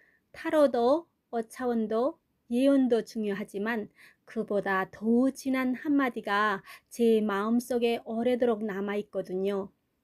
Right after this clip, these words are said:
"얘야, 당책에 하늘을 나는 새당나귀가 있을 거래." 그 말을 하며 웃으시던 우리 할머니 얼굴이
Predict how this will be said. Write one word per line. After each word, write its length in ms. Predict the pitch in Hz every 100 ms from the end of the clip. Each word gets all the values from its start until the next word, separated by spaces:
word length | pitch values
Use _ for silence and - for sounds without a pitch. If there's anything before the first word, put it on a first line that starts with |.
| _ _ _ _ _ _ - _ _ _ -
"얘야, 640 | 240 247 240 190 170 170 - _ _ -
당책에 880 | 214 208 - - 247 269 262 208 _ _
하늘을 640 | - - 294 240 208 202 202
나는 420 | 202 214 214 220 _ _
새당나귀가 960 | - 262 247 233 226 220 226 214 220
있을 360 | 240 226 - 294
거래." 400 | 339 269 190 190 _ _ _ _ _
그 140 | -
말을 400 | 240 233 262 302
하며 320 | 277 294 285 285
웃으시던 800 | 247 - 247 233 220 233 233 -
우리 240 | 214 220
할머니 440 | 220 302 254 226
얼굴이 480 | 202 196 196 202 226